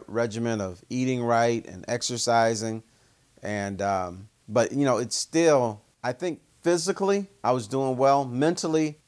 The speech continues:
I was trying not to let people know there was something wrong there,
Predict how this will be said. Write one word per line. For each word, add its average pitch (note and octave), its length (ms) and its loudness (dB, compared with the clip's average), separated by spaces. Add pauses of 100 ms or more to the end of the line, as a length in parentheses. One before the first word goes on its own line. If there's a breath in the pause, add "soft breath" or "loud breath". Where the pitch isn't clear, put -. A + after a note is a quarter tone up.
I B2+ 80 4
was C3+ 200 0
trying D3+ 420 2
not C3+ 300 0
to A2+ 420 -2 (220)
let B2 260 4
people C3+ 280 0
know A2 220 4
there G#2 140 0
was F#2+ 120 -6
something G#2+ 320 -2
wrong F#2+ 340 0
there, C#2 240 -12